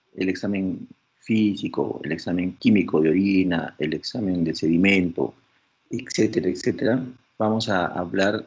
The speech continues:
sobre un tema relacionado a, a la orina. En este caso he tomado como tema infecciones urinarias. Y sobre estas infecciones urinarias que se va a tomar en cuenta, vamos a hacer casos clínicos.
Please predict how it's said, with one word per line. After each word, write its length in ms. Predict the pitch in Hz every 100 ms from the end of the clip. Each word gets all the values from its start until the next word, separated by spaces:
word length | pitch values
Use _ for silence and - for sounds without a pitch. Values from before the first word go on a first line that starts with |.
| _
sobre 300 | - 90 90
un 160 | 92
tema 400 | 98 95 101 98 -
relacionado 760 | - 82 - 90 107 95 76 58
a, 200 | - - _ _ _ _
a 120 | -
la 120 | 160 139
orina. 360 | - - - _ _
En 120 | 92
este 200 | 107 107
caso 300 | - 104 113
he 60 | 98
tomado 280 | 92 90 90
como 240 | 87 87
tema 400 | - 95 101 113 -
infecciones 560 | 90 92 - 87 87
urinarias. 640 | 85 92 90 78 - - - _ _ _ - _ _ _ _ -
Y 80 | 120
sobre 440 | 139 120 117 104 -
estas 240 | 156 - 135
infecciones 480 | 135 120 127 123 117
urinarias 680 | 101 104 104 101 98 104
que 200 | - 90 - _
se 80 | -
va 100 | 82
a 100 | -
tomar 460 | 92 90 87 82 -
en 300 | - - -
cuenta, 300 | 90 90 113
vamos 240 | 104 101
a 20 | -
hacer 220 | - -
casos 360 | 87 82 80
clínicos. 800 | - - 85 82 - _ - -